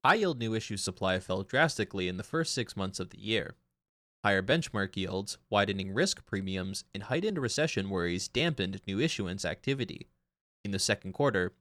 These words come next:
J P Morgan tallied only twenty-five billion U S dollars of U S new high-yield issuance,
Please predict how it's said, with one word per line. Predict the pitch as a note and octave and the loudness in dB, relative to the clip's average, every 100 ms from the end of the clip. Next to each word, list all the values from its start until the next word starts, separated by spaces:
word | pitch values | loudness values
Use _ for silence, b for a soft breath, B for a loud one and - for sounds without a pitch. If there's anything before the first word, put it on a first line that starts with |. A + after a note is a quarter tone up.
| _ _ | _ _
J | - C#3+ | 0 0
P | B3 | 0
Morgan | F#3 C3 B2 G#2 | 0 0 0 -4
tallied | G2+ F#2+ F#2+ G2 - | 2 2 2 -2 -4
only | B2 G#3+ A3 | -2 -2 -4
twenty-five | E3 E3 C#3+ A#2+ G2+ | -2 -2 2 0 2
billion | A#2 A2 G2 F#2+ | 0 2 0 0
U | F#2 | 0
S | E2+ - | 0 0
dollars | E3 C3+ G2 F#2 | 2 4 2 -2
of | - F#2+ | -2 -4
U | C3 G3 | 2 4
S | A#2+ A2+ A2 | 4 2 -2
new | G#2+ | -2
high-yield | G#2 F2+ F2 E2 C#3+ | 0 0 0 -2 -2
issuance, | D#3+ F#2 B1+ - - | -4 -4 -10 -12 -16